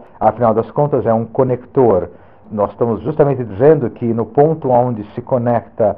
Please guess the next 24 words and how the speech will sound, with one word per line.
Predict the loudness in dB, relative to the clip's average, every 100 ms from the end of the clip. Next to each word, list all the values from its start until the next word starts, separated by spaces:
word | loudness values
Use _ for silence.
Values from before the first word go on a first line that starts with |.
| -8 -20 _
Terra | 6 6 6 0 -2
com | -4 -6
espaço, | -6 2 4 4 0 -8 -8 -10 -4
é | -2
o |
ponto | 0 0 -2 -4
que | -4
agora | 0 2 2
o | 2
VAV | 2 2 0
já | -4
não | -4
precisaria | -2 0 2 0
mais | 0 0 -2 -4 -16 -20 -2
estar | 0
no | 2
nosso | 0 -2 -4 -6
voo | 0 0 0 -4 -14 -20 -20 -20
espacial. | -2 0 0 2 4 4 4 0 -10 -20 -20 -20 -20 -20 -20 -20 -6
E | 0
aí | 0
o |
que | 0
acontece? | -2 -4 -4 -4 -4 -6 -14